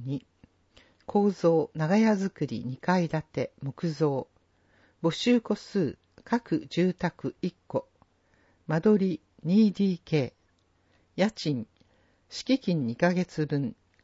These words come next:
一ヶ月一律二万円。入居資格、丸一、中学生以下の子供がいる世帯、または母子手帳の交付を受けた世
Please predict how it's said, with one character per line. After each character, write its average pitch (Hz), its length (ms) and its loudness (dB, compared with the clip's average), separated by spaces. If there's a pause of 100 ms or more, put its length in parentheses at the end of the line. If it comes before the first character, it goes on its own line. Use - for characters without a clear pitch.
(220)
一 - 180 -4
ヶ 247 160 4
月 180 420 -2 (100)
一 208 240 0
律 202 340 0
二 147 160 -2
万 156 320 0
円。 131 260 -4 (1000)
入 214 160 8
居 226 180 4
資 - 200 -6
格、 - 420 -8 (500)
丸 190 280 6
一、 - 420 -4 (420)
中 254 280 4
学 247 180 2
生 214 300 4
以 214 100 2
下 180 140 0
の 139 160 -4
子 - 140 -4
供 190 280 4
が 180 140 2
い 165 100 0
る 160 100 -4
世 - 300 -8
帯、 127 180 -6 (220)
ま 139 140 -2
た 202 200 2
は 135 160 -4 (380)
母 170 100 -2
子 226 240 -2
手 226 160 0
帳 190 300 0
の 135 240 -4
交 220 220 6
付 - 160 -4
を 202 140 6
受 196 200 -2
け - 0 -
た - 160 -10
世 - 180 -12